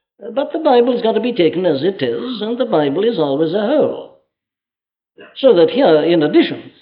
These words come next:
to giving us some account of his actual experience, the man also at the same time presents us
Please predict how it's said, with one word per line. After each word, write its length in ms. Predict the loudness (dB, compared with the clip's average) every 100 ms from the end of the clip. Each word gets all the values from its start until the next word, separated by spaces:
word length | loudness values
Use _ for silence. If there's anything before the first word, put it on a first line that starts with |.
| _
to 80 | -6
giving 320 | 0 2 2
us 280 | 0 -6 -14 -20 _ _ _
some 240 | -4 -2 0
account 340 | 0 0 0
of 80 | -2
his 160 | -4 -6
actual 460 | -10 -10 -8 -6 -6
experience, 800 | -8 -4 2 2 2 -4 -14 -20 -20 _ _ _ _ _ _ _ _ _ _ _ _ _ -8
the 80 | -4
man 200 | 0 0
also 420 | 0 -2 -2 -2
at 120 | -4
the 80 | -6
same 300 | -6 -6 -4
time 360 | -4 -4 -4 -6
presents 640 | -8 -6 -4 -2 -2 -8
us 380 | -16 -16 -20